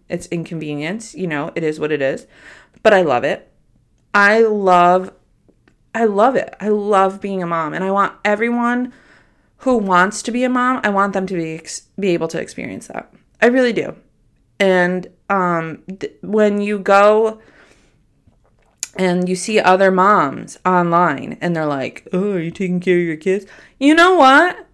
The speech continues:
Just because I don't post about my kids on certain s-, media platforms, I'm not saying, like, the shoe did not fit for me because I, I know my kids. But I, I sat there and I thought about,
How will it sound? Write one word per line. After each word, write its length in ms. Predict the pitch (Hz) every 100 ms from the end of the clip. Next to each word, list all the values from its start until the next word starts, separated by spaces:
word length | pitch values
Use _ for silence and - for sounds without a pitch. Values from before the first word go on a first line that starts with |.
| _ 202
Just 300 | 240 330 392
because 360 | 381 349 349 240 - -
I 220 | 226 285
don't 340 | 285 254 -
post 760 | - 208 214 285 - - - - _ _ _ _ -
about 340 | 220 220 220
my 140 | 220
kids 260 | 214 220 220
on 160 | 208 196
certain 380 | 214 190 202
s-, 340 | 196 - - -
media 560 | - 190 202 190 196 196
platforms, 520 | 196 175 175 226 240 - - - -
I'm 160 | 262 349
not 240 | 349 330
saying, 220 | 240 185
like, 240 | 170 160 -
the 100 | 185
shoe 220 | 262 240
did 100 | 202
not 220 | 170 -
fit 160 | - -
for 80 |
me 180 | - -
because 240 | - 185 190
I, 220 | 202 190 -
I 160 | 185
know 180 | 170 151
my 160 | 139 120
kids. 260 | - -
But 140 | - 208
I, 260 | 214 214 -
I 120 | 214
sat 280 | - 214 262
there 140 | 302
and 100 | 247
I 80 | 185
thought 200 | 185 180
about, 380 | 180 175 -